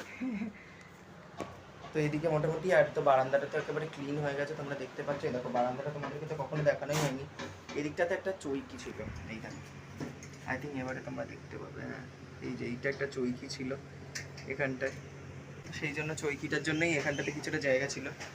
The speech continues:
আর দুটো ট্যাঙ্কি ছিল, ওই দেখো দুটো ট্যাঙ্কি, আহ, ওই ট্যাঙ্কি দুটোও কিন্তু এখন মোটামুটি পুরো খালি বলতে পারো। তো আমাদের এই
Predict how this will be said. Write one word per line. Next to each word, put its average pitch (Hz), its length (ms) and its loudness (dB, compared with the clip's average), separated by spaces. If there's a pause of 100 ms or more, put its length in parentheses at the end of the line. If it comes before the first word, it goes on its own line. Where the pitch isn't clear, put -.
(220)
আর 139 140 8
দুটো 156 160 2 (100)
ট্যাঙ্কি 156 340 6 (100)
ছিল, 156 120 0 (100)
ওই 143 120 4
দেখো 143 220 2
দুটো 139 140 0 (100)
ট্যাঙ্কি, 131 400 0
আহ, - 920 0 (120)
ওই 147 60 6 (100)
ট্যাঙ্কি 147 320 6
দুটোও 165 280 4
কিন্তু 180 200 4 (540)
এখন 147 180 4
মোটামুটি 143 360 2
পুরো 170 120 0 (100)
খালি 123 220 0 (160)
বলতে 117 220 -4
পারো। 123 140 -2 (420)
তো - 100 -4
আমাদের 156 260 4
এই 156 60 4